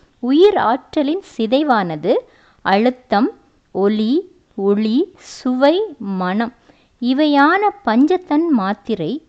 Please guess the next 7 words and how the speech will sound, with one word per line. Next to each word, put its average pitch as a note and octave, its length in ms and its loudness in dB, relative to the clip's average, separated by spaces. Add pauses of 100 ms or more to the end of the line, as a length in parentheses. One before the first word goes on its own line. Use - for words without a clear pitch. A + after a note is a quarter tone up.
(140)
இயக்க F#4+ 580 0 (180)
அளவு A#3 460 0 (340)
உணர்வு A3+ 600 0 (560)
இன்பமோ G3+ 640 0 (400)
துன்பமாகவோ F#3 880 0 (400)
அனுபவமாகவோ D4 1040 2 (160)
கொள்வது G3+ 460 -2